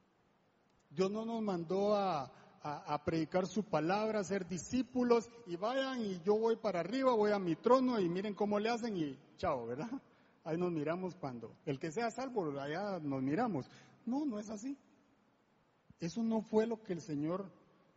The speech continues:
prometió, ni fue lo que hizo. Él no fue a la cruz para que nosotros tengamos reuniones emocionales. Él no derramó su sangre para que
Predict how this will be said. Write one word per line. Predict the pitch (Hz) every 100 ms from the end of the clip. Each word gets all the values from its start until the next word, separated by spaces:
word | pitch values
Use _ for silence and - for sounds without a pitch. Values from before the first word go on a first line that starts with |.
| _
prometió, | 196 180 156 139 180 202 208
ni | 190 190
fue | 220
lo | 240 226
que | 226
hizo. | 220 262 - 117 - - - _ - - - - - _
Él | 190 220
no | 226
fue | - 240
a |
la | 226
cruz | 233 233 220
para | 233 196
que | 185
nosotros | 170 156 185 226 208
tengamos | 202 175 185 220 220 220 - - - - - _ _
reuniones | - 185 175 170 185 214 214 202 - - - _ _ _ _ _ _
emocionales. | 190 185 147 156 170 233 247 - - - _ _ _ _ _ _ _ _ _ _ _ _ _ _ _ _
Él | 185 208
no | 220 233
derramó | 233 214 185 196 220
su | 214
sangre | 180 214 226 226 202 190 - - _
para | 170 170
que | - 170 151